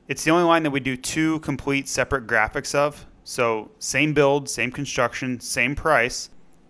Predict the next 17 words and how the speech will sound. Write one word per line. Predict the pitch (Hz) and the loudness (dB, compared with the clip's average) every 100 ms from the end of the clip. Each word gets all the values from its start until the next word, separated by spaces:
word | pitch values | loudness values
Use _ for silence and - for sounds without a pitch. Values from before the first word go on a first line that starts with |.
| _ _ - | _ _ -6
but | 143 | -2
unique | 147 151 151 | 2 2 4
graphics | 147 143 143 - | 6 6 4 -4
for | 143 | -2
each | 139 - | -2 2
one, | 143 139 | 2 2
and | 135 131 | -2 -4
typically | - 220 208 196 165 | 2 2 2 2 0
four | - 156 160 | 2 4 4
colors | - 151 147 196 - - 156 | 4 2 4 0 -4 -10 -6
of | 147 | -4
each. | 196 - - - - | -4 -4 -8 -8 -10
And | 143 | -2
then | 170 | 0
we'll | 165 156 | 0 -2
even | 170 185 180 156 | -4 -2 0 2
do | 160 156 156 147 | 2 4 4 2